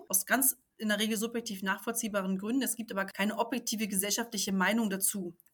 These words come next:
zumindest gefühlt. Ich möchte darauf hinweisen, dass zum Beispiel gerade bei so, bei solchen Sachen, Frauen- oder Mädchenförderung im mint-Bereich, das ist tatsächlich sogar landespolitisch vorgesehen.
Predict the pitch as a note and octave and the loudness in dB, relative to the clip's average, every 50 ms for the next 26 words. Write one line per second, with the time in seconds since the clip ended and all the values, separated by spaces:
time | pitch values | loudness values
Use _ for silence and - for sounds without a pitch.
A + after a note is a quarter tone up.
0 | - - - G#3+ A#3+ C4+ D4 D4 C#4+ - C4 - - C4+ C4 A3+ F3 F3 - - | -2 0 2 4 6 6 6 6 4 2 -2 0 0 2 2 2 0 -2 -4 -8
1 | - _ _ - _ - G#3+ G#3 G#3+ - A3 G#3+ F#3+ F#3 F#3 - C4+ C4+ C4 B3+ | -12 _ _ -20 _ -6 -4 -4 -2 0 0 0 0 0 -2 0 2 2 4 4
2 | A#3+ A#3 G#3+ G#3 G3+ - G3+ G3+ G3 F#3+ - G#3+ F#3+ G3 F3 G#3+ B3 A#3 G#3 G#3 | 4 4 4 2 2 2 2 2 2 -2 -4 -6 -8 -2 0 2 2 4 4 2
3 | G#3 G3 G3 G#3 A3+ A#3 A#3 A3 - - G3 G3 F#3+ G3+ A3 A#3 B3 A#3 G#3+ A3 | 2 2 0 0 0 0 0 -2 -4 -2 -2 0 0 0 -2 0 2 0 2 2
4 | G#3+ - A#3+ A#3 G#3+ F#3 - G#3 G3 - - F#3+ G3 A3+ B3+ B3+ A3 G#3 G3 G3 | 0 0 0 0 0 -2 -4 -8 -10 -8 -2 0 0 2 2 0 2 2 2 2
5 | G#3 A3 - - A#3+ A3+ - A#3 A3+ A3 A3 G#3 G#3+ G#3 - - G3+ G3 F#3+ G#3 | 0 -2 -2 -2 -2 -2 0 -2 -2 -2 -2 -4 -4 -4 -4 -2 -2 0 2 2
6 | A#3 B3+ B3+ - A#3+ A3+ G#3+ A#3+ C#4+ D4 - - - G3 F#3+ - F4 - B3+ A#3 | 0 0 -2 -2 -2 0 2 2 0 0 -2 -4 0 2 4 6 6 6 4 4
7 | A3 A#3+ B3+ A#3+ - A3+ G3+ G#3 G3+ F#3+ F#3 A#3 D4 E4 E4 - - - - G#3 | 2 2 0 -2 -4 0 2 2 2 4 4 4 6 6 6 4 2 -2 -2 0
8 | G3 A3+ G#3 A3 G3+ F#3+ - - - - G3+ G#3 A3+ G#3 G#3+ F#3 F3+ F#3 F#3 F3 | 2 2 2 2 4 4 4 2 2 -2 0 2 2 4 6 4 6 4 2 0
9 | E3+ E3+ E3+ - | -2 -4 -6 -10